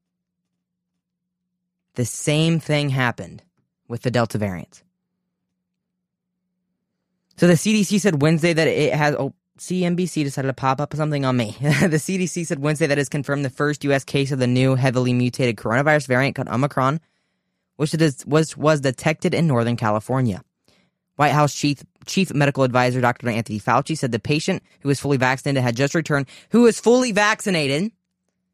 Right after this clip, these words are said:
had just returned to the San Francisco area November twenty-second after traveling in Nov-, South Africa and tested positive the twenty-ninth.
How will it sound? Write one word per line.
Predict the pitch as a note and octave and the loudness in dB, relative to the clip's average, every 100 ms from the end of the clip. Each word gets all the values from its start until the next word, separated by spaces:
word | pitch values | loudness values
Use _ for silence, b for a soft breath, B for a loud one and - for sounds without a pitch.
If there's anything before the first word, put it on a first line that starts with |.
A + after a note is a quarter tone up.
| _ _ _ _ | _ _ _ _
had | - E3+ | -2 0
just | C3+ G3 G#3 | 2 0 0
returned | G3 F3+ F3+ | 0 2 2
to | D#3+ | 0
the | |
San | D#3 E3 | 0 0
Francisco | E3 E3 - | 0 -2 -2
area | D#3+ C#3+ C#3+ C#3+ | 0 2 2 0
November | C3 B2+ | -2 -4
twenty-second | A#2+ B2+ A2+ - C3+ - | -4 -4 -4 -2 -4 -4
after | C3 B2+ | -4 -4
traveling | - C3 C3 C3 - _ - | -2 -2 0 -4 -6 _ -8
in | B2+ | -4
Nov-, | B2+ A#2 _ - | -2 -4 _ -6
South | C#3+ C3 | -4 -2
Africa | C#3 D3+ - | -2 -2 -2
and | D3 A#2 | -2 -2
tested | C#3 C3 A2+ | -6 -6 -4
positive | B2+ B2 B2+ A#2+ | -2 0 -2 -6
the | |
twenty-ninth. | A#2 A2+ A2 B2 G#2+ | -6 -4 -2 -2 -4